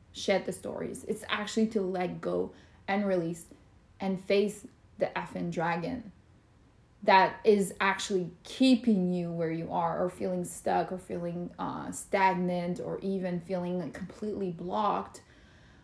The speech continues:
And you're wondering, you're keeping, like,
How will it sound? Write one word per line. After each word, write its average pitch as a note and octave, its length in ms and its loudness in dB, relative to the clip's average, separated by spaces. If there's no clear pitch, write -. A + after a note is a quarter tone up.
And G#3 480 4
you're A3+ 200 8
wondering, G3+ 720 6
you're F#3 160 -2
keeping, A3+ 480 0
like, F#3 240 -2